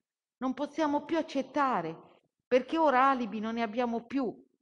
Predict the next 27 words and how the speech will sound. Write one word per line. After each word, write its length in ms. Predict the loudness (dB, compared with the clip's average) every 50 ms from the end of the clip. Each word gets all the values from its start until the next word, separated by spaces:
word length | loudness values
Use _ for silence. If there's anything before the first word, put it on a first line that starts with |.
| _ _ _
perché 500 | 0 0 0 0 0 0 0 0 -2 -6 -10
prima 340 | -10 -6 -4 -2 -2 -2 -2
si 160 | -2 -4 -8
diceva 420 | -8 -6 -4 -2 -2 0 0 0
manca-, 360 | -2 -2 -6 -6 -4 -4 -4 -2
mancano 460 | -2 -4 -6 -4 -4 -6 -6 -4 -4
le 140 | -2 -4 -4
risorse, 540 | -4 -6 -8 -6 -6 -6 -8 -10 -16 -12 -8
le 100 | -6 -6
strumentazioni, 840 | -6 -6 -6 -4 -4 -4 -2 -2 -4 -4 -2 -2 -2 -2 -2 -2 -6
come 200 | -6 -6 -6 -4
ha 20 |
detto 240 | -4 -6 -6 -6 -6
bene 240 | -4 -2 -2 -2 -4
Versari, 580 | -6 -6 -8 _ -2 0 0 0 0 -4 -8 -10
le 100 | -10 -12
strumentazioni 720 | -10 -8 -6 -6 -6 -4 -6 -8 -8 -6 -6 -6 -6 -6
stanno 280 | -10 -10 -10 -8 -8 -8
arrivando, 600 | -8 -6 -4 -4 -4 -4 -6 -10 -12 -14 -16 _ _ _ _ _ _ _ _ -8
bisogna 400 | -4 0 2 2 2 2 -2 -4
saperle 420 | -4 -6 -6 -6 -6 -6 -4 -6
usare, 480 | -8 -4 -2 0 0 0 -2 -6 -10 -14 -18 _ _ _ _ _ _ _ _ -8
i 80 | -8 -6
setting 520 | -2 0 2 2 2 0 -4 -8 -6 -6
li 120 | -4 -6 -4
stiamo 300 | -2 -2 0 0 0 -2
cambiando, 800 | -2 -4 -4 -2 -2 0 0 -2 -2 -2 -4 -4 -6 -8 -10